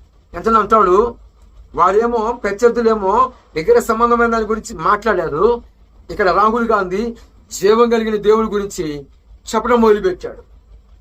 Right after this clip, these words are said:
జీవం కలిగిన దేవుడి చేతిలో పడుట బహు భయంకరము, బహు కష్టము. హెబ్రీ పత్రిక పదో అధ్యాయము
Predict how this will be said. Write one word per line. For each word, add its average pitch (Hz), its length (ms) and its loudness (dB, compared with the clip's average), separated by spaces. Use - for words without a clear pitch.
జీవం 233 300 2
కలిగిన 240 280 0
దేవుడి 233 320 2
చేతిలో 233 340 0
పడుట 226 300 -2
బహు 233 320 2
భయంకరము, 240 560 -2
బహు 226 300 2
కష్టము. 240 460 -8
హెబ్రీ 208 240 -2
పత్రిక 202 680 0
పదో 202 160 2
అధ్యాయము 190 880 0